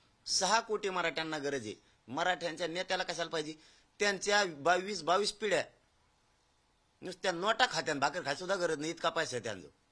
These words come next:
नुसत्या नोटाच खाऊन जगते ते. त्यामुळे ते आमच्या गोरगरीब मराठ्याच्या मागे कशाला उभा राहते ते मराठ्याचे नेते? ते त्याच्याच मागे उभा राहणार ना,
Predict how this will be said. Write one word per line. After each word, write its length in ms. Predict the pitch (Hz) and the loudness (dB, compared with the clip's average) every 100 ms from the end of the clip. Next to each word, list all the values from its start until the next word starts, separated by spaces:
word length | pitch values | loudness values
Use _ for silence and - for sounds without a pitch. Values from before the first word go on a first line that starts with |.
| _ _ _ _ - | _ _ _ _ -18
नुसत्या 260 | 147 151 170 | -12 -6 -4
नोटाच 340 | 196 220 214 | -4 -4 -6
खाऊन 200 | 156 139 | -6 -6
जगते 280 | 127 117 113 | -8 -6 -8
ते. 220 | 98 - _ _ _ _ | -8 -14 _ _ _ _
त्यामुळे 280 | 175 202 220 | -2 0 0
ते 100 | 220 | 2
आमच्या 260 | 220 226 226 | 2 2 2
गोरगरीब 360 | 240 240 233 | 4 4 2
मराठ्याच्या 360 | 240 226 214 220 | 2 2 0 -2
मागे 240 | 226 226 | -4 -2
कशाला 180 | 226 220 | -4 -2
उभा 120 | 208 | 0
राहते 260 | 208 202 202 | 0 -2 -4
ते 60 | 202 | -2
मराठ्याचे 380 | 202 180 175 | -2 -2 -4
नेते? 440 | 180 170 165 - _ _ _ _ _ _ _ _ _ _ - - _ _ | -6 -6 -10 -16 _ _ _ _ _ _ _ _ _ _ -20 -20 _ _
ते 60 | 185 | -6
त्याच्याच 300 | 185 233 262 | -2 0 0
मागे 240 | 233 196 | 2 2
उभा 200 | 185 156 | 2 2
राहणार 260 | 151 139 139 | 2 0 -4
ना, 140 | 220 | -4